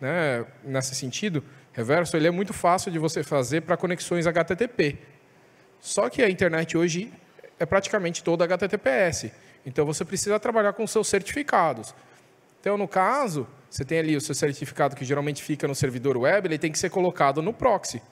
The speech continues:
Então, ali, pra alguém buscar ali de maneira segura, em formato I P v quatro, ele tem que fechar ali uma conexão com o seu proxy, com o certificado. E depois, dentro ali da rede,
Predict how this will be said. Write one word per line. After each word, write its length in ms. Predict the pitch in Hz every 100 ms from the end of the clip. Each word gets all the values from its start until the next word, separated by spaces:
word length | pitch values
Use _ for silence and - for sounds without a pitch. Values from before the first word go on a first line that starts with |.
| _ _ - _ _
Então, 240 | - 120 131
ali, 180 | 127 123
pra 140 | 135
alguém 500 | 123 139 196 196 131 - - -
buscar 400 | 135 139 - 143
ali 280 | 127 127 123
de 100 | 117
maneira 520 | 127 123 123 113 104 - -
segura, 880 | - - 196 151 240 277 123 - - - - - 143
em 120 | 135
formato 380 | 139 131 123 -
I 40 |
P 80 | 131
v 140 | 127
quatro, 420 | 127 147 196 190
ele 80 | 139
tem 160 | 131 170
que 80 | -
fechar 420 | 220 190 - 185
ali 200 | 160 180
uma 160 | 180
conexão 560 | 165 175 170 - 151 - - - _ _ _ _ _
com 180 | - 185
o 60 | 233
seu 160 | 269
proxy, 560 | - 175 185 208 - 285 - _ _ _ _ _ _ -
com 160 | 185 196
o 40 |
certificado. 720 | 247 226 311 294 226 160 123 - - - - -
E 80 |
depois, 500 | 165 202 - 247 294
dentro 320 | 196 208 196 185
ali 140 | 160
da 160 | 156 196
rede, 480 | 156 214 208 127